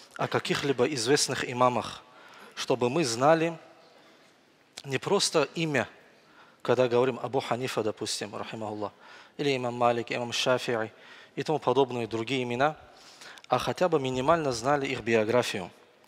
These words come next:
И в прошлый раз то, что мы рассказали, это были ученые имам Ан-Навави, рахимахуллах, и имам Аль-Аш'ари.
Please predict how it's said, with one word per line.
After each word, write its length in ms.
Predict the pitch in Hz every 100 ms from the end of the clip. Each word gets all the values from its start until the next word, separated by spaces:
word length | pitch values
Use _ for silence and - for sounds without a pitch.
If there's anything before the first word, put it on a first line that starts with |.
| _
И 180 | 135 123
в 120 | -
прошлый 360 | - 156 - 131
раз 180 | 139 -
то, 120 | 135
что 160 | - 127
мы 100 | 120
рассказали, 600 | 113 - 117 139 139 127 - - - -
это 220 | 147 135
были 180 | 123 156
ученые 640 | 127 120 147 139 131 127
имам 260 | 131 139 135
Ан-Навави, 760 | 131 123 127 151 139 131 135 135
рахимахуллах, 840 | 127 - 135 120 120 131 143 131
и 200 | 135 123
имам 220 | 123 131
Аль-Аш'ари. 640 | 127 113 123 - 107 98